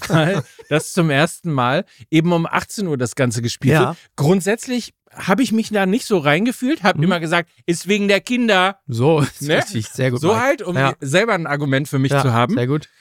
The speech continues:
Speaker 1: Aber ich hatte so hinten raus das Gefühl, als dann ja auch noch Verlängerung und Elfmeterschießen
Speaker 2: Mhm.
Speaker 1: kam, habe ich immer umgerechnet,
Speaker 2: Ja.
Speaker 1: wie in Dänemark.
Speaker 2: Ja.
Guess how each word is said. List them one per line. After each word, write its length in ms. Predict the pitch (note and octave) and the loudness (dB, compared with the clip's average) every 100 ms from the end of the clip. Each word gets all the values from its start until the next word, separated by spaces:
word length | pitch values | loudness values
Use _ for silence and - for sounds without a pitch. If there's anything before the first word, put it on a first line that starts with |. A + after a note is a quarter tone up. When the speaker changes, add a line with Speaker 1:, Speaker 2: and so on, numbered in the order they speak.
| _ - _ - | _ -20 _ 0
Speaker 1:
Aber 200 | F3+ F#3 | 0 0
ich 140 | F3 | -4
hatte 180 | G#3 G3 | -6 -4
so 200 | E3+ E3+ | 0 2
hinten 400 | D3+ G#3 C4+ A3 | 2 2 0 -4
raus 240 | G#3+ A3+ | 0 -2
das 220 | - A3 - | -2 -4 -2
Gefühl, 480 | F#3+ G#3+ G#3 F#3+ - _ _ - | -2 0 0 0 -6 _ _ -6
als 180 | D#3 D#3+ | -4 -2
dann 160 | E3+ D#3 | 0 2
ja 160 | D3 | 2
auch 80 | B2+ | 2
noch 160 | B2+ A#2+ | 2 0
Verlängerung 600 | - C3 F3+ A3 F3+ F3 | 0 0 2 0 0 0
und 160 | C#3 B2+ | 0 0
Elfmeterschießen 720 | B2 C#3 E3 G3+ C#3 E3 F#3+ | 2 2 2 0 -2 -2 -2
Speaker 2:
Mhm. 40 | |
Speaker 1:
kam, 200 | F3+ F3 | 0 2
habe 120 | E3 | 0
ich 80 | D#3 | 0
immer 240 | E3 D3 E3+ | 0 0 4
umgerechnet, 680 | A3+ F#3+ A#2 A2 D3 C#4 - | 4 4 0 0 -2 -2 -2
Speaker 2:
Ja. 220 | C3 B2 | -2 -2
Speaker 1:
wie 180 | A#2+ C3 | -2 2
in 120 | C3+ | 2
Dänemark. 540 | B2+ D3 C#3+ A#2+ G3+ - | 4 4 4 2 0 0
Speaker 2:
Ja. 240 | C#3 B2 | 0 0